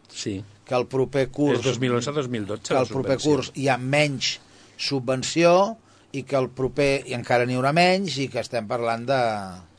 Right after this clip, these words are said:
Speaker 2: de que això va molt malament, no?
Speaker 1: Malauradament és, és així. Vull dir, eh, ara, ara han rebut la subvenció del curs dos mil onze dos mil dotze,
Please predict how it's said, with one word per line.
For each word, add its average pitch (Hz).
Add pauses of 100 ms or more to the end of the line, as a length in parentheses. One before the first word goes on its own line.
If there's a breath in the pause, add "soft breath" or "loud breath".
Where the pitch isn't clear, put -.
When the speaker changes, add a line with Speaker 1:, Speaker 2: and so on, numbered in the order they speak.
(440 soft breath)
Speaker 2:
de 117
que 120
això 117
va 131
molt 123
malament, 98
no? 139
Speaker 1:
Malauradament 107
és, 113
és -
així. 92
Vull 90
dir, -
eh, 117
ara, 143
ara 139
han 143
rebut 123
la 117
subvenció 104
del 101
curs 104
dos 95
mil 101
onze 98
dos 90
mil 92
dotze, 135